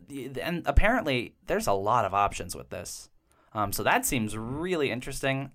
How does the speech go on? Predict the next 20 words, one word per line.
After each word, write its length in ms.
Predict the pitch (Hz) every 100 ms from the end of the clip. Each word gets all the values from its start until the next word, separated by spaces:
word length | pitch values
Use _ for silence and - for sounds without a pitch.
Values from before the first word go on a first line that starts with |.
| -
I'm 220 | 120 113
very 240 | 131 156
curious. 680 | 160 151 151 147 147 - - - -
I, 120 | 117 -
I, 160 | 131 135 - _ -
to 80 |
be 100 | 113
honest, 320 | 131 180 180 -
I 100 | 117
don't 220 | 131 135
trust 360 | - 107 - 165
it 180 | -
<laughs> 20 | -
because 340 | 135 - 127
they 80 | 123
haven't 240 | 123 127
advertised 480 | 117 120 143 143 139
it 80 | 139
very 200 | 143 143
well. 340 | 151 151 175